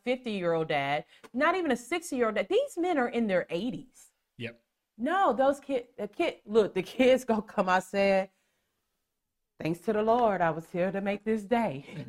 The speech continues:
Speaker 1: If the God willing, I'll see you one year old. My daddy may not <laughs>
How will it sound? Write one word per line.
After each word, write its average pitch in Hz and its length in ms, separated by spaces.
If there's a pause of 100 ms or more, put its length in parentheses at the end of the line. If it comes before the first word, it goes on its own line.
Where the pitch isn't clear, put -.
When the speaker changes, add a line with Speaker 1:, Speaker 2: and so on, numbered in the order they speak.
(280)
Speaker 1:
If - 160
the 175 80
God 214 440
willing, 311 320 (100)
I'll 202 220
see 254 280
you 247 200
one 254 240
year 294 240
old. 269 180
My 190 80
daddy 208 320
may 247 180
not 214 200
<laughs> - 100